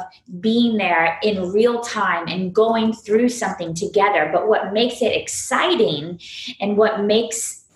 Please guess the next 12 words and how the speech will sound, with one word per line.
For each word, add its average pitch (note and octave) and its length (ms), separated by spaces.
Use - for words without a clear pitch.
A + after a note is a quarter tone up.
Peloton G#3 720
what G#3+ 240
it G#3 260
is A#3+ 220
today E3+ 800
is G3 460
the G#3 140
community G#3 640
and B3 120
what G3+ 160
happens G3 640
after F3 720